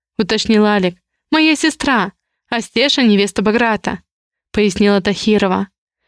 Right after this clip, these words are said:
"И дочка Гоши Ирбиса", подсказал Алик. Он стоял, опираясь плечом в стену.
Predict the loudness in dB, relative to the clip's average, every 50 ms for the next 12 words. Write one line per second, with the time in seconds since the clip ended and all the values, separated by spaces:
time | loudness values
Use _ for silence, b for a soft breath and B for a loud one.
0 | _ _ _ -2 -2 0 0 0 0 0 0 0 -2 -2 -4 -4 -2 0 0 0
1 | 2 0 0 -2 -2 -2 -2 -2 -2 -2 -2 -4 -4 -4 -4 -4 -6 -6 -10 _
2 | _ _ _ _ _ _ _ _ _ -6 -6 -2 0 0 2 2 2 0 0 0
3 | 0 0 0 -2 -4 _ _ _ _ _ _ _ _ _ _ _ -4 -2 -2 -2
4 | -2 0 0 2 2 2 2 2 0 0 -2 -4 -4 -6 -6 -4 -2 -2 0 0
5 | 0 0 -2 -2 -2 -2 -2 0 0 0 0 -2 -2 -2 0 2 2 2 0 -2
6 | -4